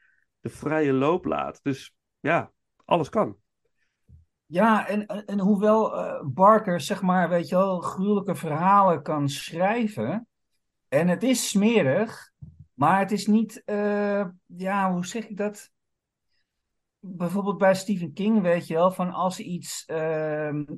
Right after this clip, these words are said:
Speaker 2: Stephen King kan, kan heel erg, eh, echt ongemakkelijke dingen schrijven. Echt waarvan je denkt van, hè, weet je wel, zoals bij It,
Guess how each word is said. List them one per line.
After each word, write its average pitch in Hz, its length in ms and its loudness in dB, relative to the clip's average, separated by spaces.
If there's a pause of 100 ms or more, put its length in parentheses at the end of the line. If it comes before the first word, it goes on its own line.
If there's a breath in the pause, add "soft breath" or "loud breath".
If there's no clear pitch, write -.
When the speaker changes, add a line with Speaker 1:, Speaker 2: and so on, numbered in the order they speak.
(280 soft breath)
Speaker 2:
Stephen 226 340 0
King 220 180 0
kan, 190 260 -2
kan 185 160 0
heel 190 180 2
erg, 185 180 0 (100)
eh, 165 100 -10 (160)
echt - 300 -2
ongemakkelijke 151 960 -2
dingen 107 240 -2
schrijven. 101 680 -6
Echt 143 160 -10
waarvan 151 360 -2
je 139 100 -2
denkt 147 300 -4
van, 135 420 -2 (760 soft breath)
hè, 185 480 4 (800)
weet 143 240 -4
je 165 80 -2
wel, 170 360 2
zoals 143 220 -6
bij 143 160 -2
It, 190 500 -8